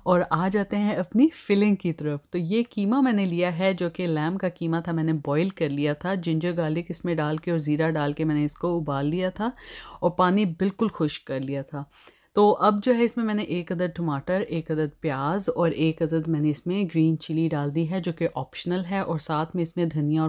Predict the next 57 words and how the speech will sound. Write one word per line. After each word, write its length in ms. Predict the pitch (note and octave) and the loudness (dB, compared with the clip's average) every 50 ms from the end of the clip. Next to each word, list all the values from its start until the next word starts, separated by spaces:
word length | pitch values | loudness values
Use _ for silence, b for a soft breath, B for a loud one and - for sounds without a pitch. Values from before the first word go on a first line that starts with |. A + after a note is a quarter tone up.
| D#3+ - | -2 -4
पुदीना 360 | D#3 C#3+ C#3+ C#3+ C#3+ D#3 E3 | -6 -4 -2 -2 -2 -2 -2
भी 100 | F3+ F#3 | -2 -4
डाला 260 | E3 F3+ F3 F3+ F#3 F3+ | -4 -4 -4 -4 -4 -4
है। 200 | F3 G3+ A#3 B3 B B B B B B B B | -4 -4 -4 -4 B B B B B B B B
यहाँ 160 | F#3+ F3+ F#3 F3 | 0 0 0 2
पे 100 | - F#3+ | 2 0
नमक, 440 | F3+ E3+ E3 E3 E3+ F#3+ G#3 A3 G#3+ - | 2 2 2 2 2 2 2 0 -2 -4
कुटी 280 | - F3 E3 - F3 E3+ | -6 -8 -4 0 0 0
मिर्च, 320 | E3+ F3 F#3 G3+ G#3+ G3+ - - | 2 2 2 0 0 -2 -4 -6
चाट 300 | - F3+ D#3 D3 D3+ - | -8 -4 -4 -4 -4 -4
मसाला, 560 | E3 E3 D#3 - E3 D#3+ D#3 D#3+ F3 F#3 G3+ G3+ | -4 -4 -4 -4 -4 -2 -2 0 0 0 0 -2
ज़ीरा 540 | F3+ E3 D#3 - D#3 D3+ D#3 D3+ E3+ F3 F#3+ G3+ | -2 -6 -4 -4 -2 0 0 2 2 2 2 0
और 440 | F#3+ - - - D#3 D3+ E3 F3+ G3 | 0 -2 -4 -4 -2 0 2 2 0
अनारदाना 640 | - F3 D#3+ D3 C#3+ C#3+ C#3 C#3+ D#3 D3+ D#3 E3 E3 | 0 -2 -2 0 0 -2 -2 -2 -2 0 0 0 0
पाउडर 380 | E3 E3 D3+ D3 D3 D#3+ D#3+ | 0 0 0 0 2 2 0
भी 200 | D3+ D3 E3 F3 | 0 0 -2 -2
मैं 140 | F3+ F#3 F3+ | 0 0 -2
इसमें 240 | E3+ - - F3+ E3+ | -2 -4 -2 -2 0
डाल 220 | E3+ D#3+ D#3+ E3 E3 | 0 0 0 0 2
रही 180 | E3+ E3+ E3+ E3+ | 0 0 0 0
हूँ। 140 | F#3 G3+ | 0 0
इन 120 | G#3 G3 E3+ | 0 0 -2
सब 220 | - - E3+ E3+ | -2 -4 -8 -6
की 140 | - F3+ F3 | -4 -4 -4
क्वांटिटी 540 | E3 - E3 D#3 D3+ - E3+ D#3+ - G3 G3+ | 0 0 0 0 2 0 -4 -4 -2 -4 -4
स्क्रीन 360 | G3 - - - E3+ D#3 D#3+ | -4 -6 -6 -2 0 0 0
के 140 | D#3 - E3+ | 0 -2 -4
साइड 260 | E3 - D#3+ D3+ D3+ D3 _ - | -6 -6 -8 -8 -8 -10 _ -4
पे 140 | F3 E3+ - | -4 -4 -2
आ 160 | D3 D3 C#3+ D3 | -4 -6 -4 -4
रही 260 | D3+ D#3+ E3 E3+ F3 | -2 -2 -2 -2 -4
हैं। 280 | D#3 F3 F#3+ A3+ D4+ E4+ B B B B B B B B B B B - - | -4 -2 0 0 0 -2 B B B B B B B B B B B 2 4
तो 140 | G3+ G#3 G#3+ - - | 6 6 6 4 2
अब 140 | G3+ G3+ G3 G3 B3+ | 0 -2 0 -2 -2
ये 60 | A#3+ | -2
सारा 280 | - - G#3 G3+ A3 A#3 | 0 0 0 0 0 -2
कुछ 280 | A#3 - A#3+ G3+ - - | 0 -2 -2 -2 -2 -6
डाल 220 | - F#3 F3+ F#3 F#3 | -4 -4 -4 -4 -4
के 120 | - G#3+ | -4 -4
मैंने 280 | G#3 G3 F#3+ F#3+ G3 F#3+ | -4 -2 -2 -2 -2 -2
सिर्फ 420 | F3+ - - G#3 G#3+ A3 G3+ - | -4 -4 -4 -4 -4 -4 -6 -6
इसको 300 | G3+ F#3+ - - - G#3+ A3 | -8 -10 -8 -6 -4 0 0
मिक्स 420 | G3+ F3+ E3+ E3+ F3+ F3+ - - - | 2 2 4 2 0 0 -4 -8 -4
कर 180 | - E3+ D#3+ D#3+ | -2 -2 -2 0
लिया 260 | D#3+ D#3 D#3+ E3 E3 | 0 0 2 2 0
है। 400 | D#3+ D#3 E3+ E3+ E3+ E3+ E3 - - | 0 0 0 0 0 0 -2 -4 -4
चूँकि 260 | - F#3+ - G3+ F#3 | -6 -2 -2 -2 -4
कीमा 320 | - - F#3+ F3+ F#3+ F#3+ | -2 -2 -2 0 0 0
बहुत 280 | F3+ E3+ E3+ F3+ F#3 E3+ | 0 0 2 0 0 0
ड्राई 300 | D#3+ E3+ D#3 D#3 E3+ F#3+ | 2 0 2 2 2 0
था 180 | F#3 - F#3+ F3 | -2 -2 -4 -4
तो 120 | E3+ F3 | -2 -2
ये 120 | E3+ E3 E3 | -2 -2 -2
अच्छी 280 | E3 E3 - - G3 | -4 -4 -6 -8 -6
सी 140 | D#3+ - F#3 | -4 -4 -4
इसकी 240 | E3 E3 - - F3+ | -6 -6 -6 -10 -10
फिलिंग 420 | E3 - E3 E3 E3+ F#3+ G#3+ G3+ | -8 -6 -4 -4 -2 -2 -2 -4